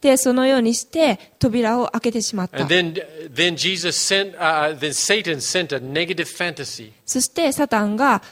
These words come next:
Speaker 1: もうすごい否定的な幻想をその人に送り込んだ。
Speaker 2: You could ki-、catch a little girl and do this and this and this.
Speaker 1: 幼い子供を捕まえて、こんなことできるよって。
Speaker 2: Yeah, and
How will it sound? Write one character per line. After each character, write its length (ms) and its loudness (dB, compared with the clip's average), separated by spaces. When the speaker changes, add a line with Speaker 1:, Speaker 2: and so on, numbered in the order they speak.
Speaker 1:
も 120 0
う 40 -2
す 140 -4
ご 100 0
い 60 -2
否 80 -10
定 160 0
的 240 -6
な 420 0
幻 300 0
想 200 2
を 120 2
そ 120 -2
の 80 4
人 140 -2
に 100 -4
送 220 -2
り 80 -2
込 140 0
ん 60 -2
だ。 60 -4
Speaker 2:
You 140 2
could 360 -4
ki-、 340 -10
catch 360 -4
a 60 0
little 220 -2
girl 360 0
and 160 -6
do 80 -2
this 240 -6
and 100 -10
this 180 -12
and 120 -12
this. 80 -12
Speaker 1:
幼 340 0
い 60 -2
子 100 -2
供 280 0
を 80 -4
捕 140 -2
ま 200 0
え 80 -4
て、 540 -2
こ 160 -2
ん 20 0
な 80 0
こ 140 -4
と 80 0
で 140 0
き 120 -2
る 80 -4
よ 180 0
っ 20 -6
て。 60 -6
Speaker 2:
Yeah, 600 0
and 180 -6